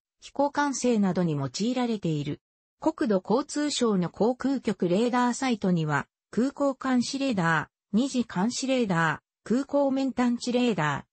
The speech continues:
生息侵入レーダー、航空路監視レーダー、洋上監視レーダーなどがある。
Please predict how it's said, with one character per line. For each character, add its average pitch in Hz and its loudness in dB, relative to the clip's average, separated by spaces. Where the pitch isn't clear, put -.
生 247 -2
息 269 -6
侵 277 -2
入 269 0
レ 262 0
ー 240 2
ダ 170 2
ー、 - -16
航 262 2
空 269 -2
路 214 0
監 214 2
視 254 -6
レ 254 0
ー 202 0
ダ 147 -2
ー、 - -16
洋 240 2
上 285 0
監 285 -4
視 269 -6
レ 285 0
ー 254 -2
ダ 214 2
ー - 4
な 185 2
ど 160 -2
が 147 0
あ 147 -2
る。 143 -8